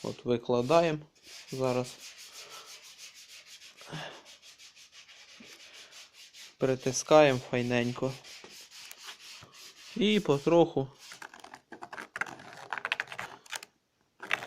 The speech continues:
звичайною ручкою розмічаємо всі оці от отвори.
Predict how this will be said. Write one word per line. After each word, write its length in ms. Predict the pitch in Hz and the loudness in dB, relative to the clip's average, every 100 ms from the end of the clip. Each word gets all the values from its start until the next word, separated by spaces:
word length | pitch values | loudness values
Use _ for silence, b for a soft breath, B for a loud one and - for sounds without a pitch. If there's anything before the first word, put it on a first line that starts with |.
| - - - - - - - - 143 | -2 -4 -6 -8 -10 -8 -2 0 2
звичайною 760 | 135 139 135 160 139 127 120 131 | 4 4 6 8 8 6 4 4
ручкою 520 | 180 175 - 143 127 - - - - - - - - - - - _ _ _ _ b b b b b - | 4 2 2 2 2 -2 -8 -12 -12 -8 -6 -6 -6 -12 -14 -20 _ _ _ _ b b b b b -2
розмічаємо 680 | 127 123 131 127 151 143 127 | 0 2 0 6 8 8 6
всі 280 | - 131 123 | 2 2 2
оці 200 | 120 123 | 2 2
от 260 | 117 117 | 2 2
отвори. 460 | 113 113 117 117 | 0 0 0 0